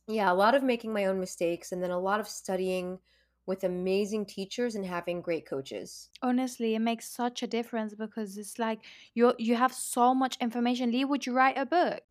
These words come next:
Speaker 1: It is actually on my, on my desires list. A book will come soon, yes, for sure.
Speaker 2: Uh,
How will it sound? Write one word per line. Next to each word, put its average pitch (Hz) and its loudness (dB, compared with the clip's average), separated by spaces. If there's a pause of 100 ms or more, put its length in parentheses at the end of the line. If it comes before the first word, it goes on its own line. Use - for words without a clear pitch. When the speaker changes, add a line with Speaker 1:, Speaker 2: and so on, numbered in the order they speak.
Speaker 1:
It 220 2
is 220 2
actually 240 0
on 208 2
my, 190 2 (640)
on 220 4
my 202 6
desires 170 0
list. 151 -4
A 190 0
book 220 -2
will 220 0
come 190 -2
soon, 147 -6
yes, - -4
for 196 -6
sure. 185 -2
Speaker 2:
Uh, 240 2